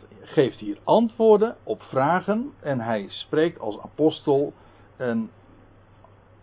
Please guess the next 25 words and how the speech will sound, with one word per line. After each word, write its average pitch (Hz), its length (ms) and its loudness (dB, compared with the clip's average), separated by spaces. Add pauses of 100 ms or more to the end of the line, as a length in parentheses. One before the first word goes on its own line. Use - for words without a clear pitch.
van - 280 0
de 117 80 -2
boodschap 202 640 4
van 120 260 -2
verzoening 147 600 -4
die 127 160 -6
hem 120 200 -2
is 110 160 -12
toevertrouwd. 107 500 -8
En 131 220 -4
dan 120 240 2
ligt - 320 -4
dit 190 320 0 (320)
zo 123 600 0
voor 147 220 -8
de 147 60 -4
hand. 127 180 0
Dit 156 180 0
is 131 160 -8
niet 135 300 -6 (320)
een 92 320 -8
moeten, 220 500 0 (100)
dit 175 200 2
is 143 260 -8 (140)
logisch. - 920 -4